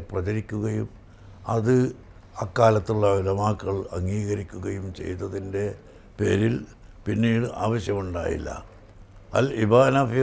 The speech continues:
ഉസൂലി ദിയാന എന്ന ഒരു സുപ്രസിദ്ധമായ കിതാബ് ഇമാം അബുൽ ഹസൻ അശ്അരിക്കുണ്ട്. അതിൽ ഈ കാര്യങ്ങളെല്ലാം വ്യക്തമായി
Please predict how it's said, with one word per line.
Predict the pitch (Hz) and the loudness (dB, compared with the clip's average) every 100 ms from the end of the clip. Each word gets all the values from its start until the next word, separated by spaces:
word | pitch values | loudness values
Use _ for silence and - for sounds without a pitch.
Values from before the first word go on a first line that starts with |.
| 113 | 2
ഉസൂലി | 101 107 127 120 104 | 0 -2 -2 -2 0
ദിയാന | 107 110 107 90 - - - - - - 107 | 2 4 4 0 -6 -14 -20 -20 -20 -6 0
എന്ന | 110 113 | 4 6
ഒരു | 107 104 | 6 4
സുപ്രസിദ്ധമായ | 101 90 117 107 127 113 107 104 90 | 0 0 -2 0 2 2 2 2 0
കിതാബ് | 85 98 107 104 107 - - - - 104 | 0 4 6 4 -2 -6 -20 -20 -10 -4
ഇമാം | 107 104 95 | -2 0 -2
അബുൽ | 95 113 104 | -2 0 0
ഹസൻ | 92 95 90 | -2 -4 -6
അശ്അരിക്കുണ്ട്. | 87 98 98 87 85 80 76 - - - - 120 | -6 -6 -6 -6 -8 -8 -10 -14 -20 -20 -2 0
അതിൽ | 127 147 131 | 2 2 4
ഈ | 151 123 | 2 6
കാര്യങ്ങളെല്ലാം | 117 131 131 135 117 110 113 117 120 - - - - - - 110 | 6 6 2 2 2 2 4 4 2 -6 -20 -20 -20 -20 -12 2
വ്യക്തമായി | 110 110 - 160 127 113 117 | 2 2 4 6 6 4 4